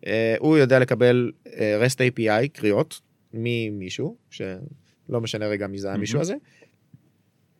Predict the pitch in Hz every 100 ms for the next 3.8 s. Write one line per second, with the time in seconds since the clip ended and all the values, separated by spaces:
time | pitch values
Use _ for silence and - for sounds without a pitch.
0 | _ _ - 123 113 123 190 190 185 175
1 | 165 165 135 113 160 160 - 120 95 104
2 | 120 131 - - 107 147 147 131 123 113
3 | 107 101 113 - 117 117 147